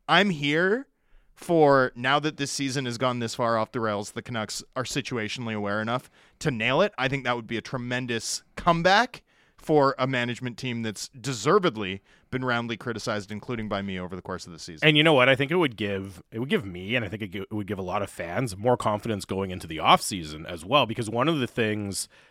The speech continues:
Speaker 2: uh, I got as pushback to the idea that, you know, there's real value to opening up Brock Boeser's cap space is people saying, "Well, they're bad. What do they need cap space for?" And the, you know, the kind of more advanced version of that,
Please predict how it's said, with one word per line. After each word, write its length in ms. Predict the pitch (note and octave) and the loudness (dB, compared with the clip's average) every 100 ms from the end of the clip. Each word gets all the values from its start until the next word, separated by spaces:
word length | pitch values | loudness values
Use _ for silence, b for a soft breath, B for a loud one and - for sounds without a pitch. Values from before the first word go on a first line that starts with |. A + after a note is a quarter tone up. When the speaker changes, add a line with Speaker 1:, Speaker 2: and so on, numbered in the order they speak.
| b G#2 | b -2
Speaker 2:
uh, 460 | G2 F2+ F2 E2 - | 0 0 0 -4 -4
I 120 | G#2+ G#2+ | -4 -2
got 180 | G#2 | -2
as 80 | F#2+ | -2
pushback 640 | - D3 C#3 - D2+ D2+ - | -2 0 0 -2 -4 -6 -4
to 120 | - | 0
the 100 | G#2+ | 0
idea 320 | F2+ G2 F#2 | 0 -4 -4
that, 280 | F2 F2 F2+ | -2 -2 -4
you 80 | A#2+ | -6
know, 80 | G2+ | -6
there's 180 | G2 G2+ | -6 0
real 220 | B2 A2 | 2 2
value 420 | G2+ G2+ A#2+ G#2+ | 2 2 2 0
to 420 | F#2 G#2+ F#2 E2+ - | -2 -2 -2 -6 -2
opening 320 | A#2+ A2+ A2 G#2+ | -2 -2 -4 -6
up 140 | G2 | -4
Brock 220 | G2 F#2 | -4 -2
Boeser's 340 | A#2 - F#2 - | -4 -4 -6 0
cap 280 | A#2 F#3+ | 4 4
space 340 | - G2 E2 G2 | 2 -6 -6 -8
is 80 | - | -6
people 300 | A#2 G2+ G2 | -8 -6 -6
saying, 420 | G#2 F2+ E2+ E2+ b b b b C#3 | -6 -6 -8 -10 b b b b 6
"Well, 80 | |
they're 100 | D3+ D3+ | 8 10
bad. 280 | F#3+ G#2+ | 8 6
What 80 | B2 | 0
do 80 | D3 | 0
they 100 | C#3 | 0
need 160 | C3+ A2+ | -2 0
cap 240 | C#3+ G3 | 2 2
space 300 | - A2 F#2+ | 0 -4 -4
for?" 260 | - F#2+ G#2 | -4 -4 4
And 480 | E3 D#3 A#2+ C#3+ - _ _ | 6 6 2 -4 -8 _ _
the, 140 | C3 - _ _ - | -6 -6 _ _ -6
you 140 | C3 | 0
know, 140 | A#2+ | 0
the 80 | A#2 | 2
kind 140 | D#3 C#3 | 2 4
of 60 | |
more 140 | C#3 A#2+ | 2 2
advanced 340 | A#2 F3+ - | 4 2 4
version 240 | A#2+ A2 | 0 0
of 80 | G#2+ | -4
that, 300 | G2 F#2 F2+ | -4 -4 -4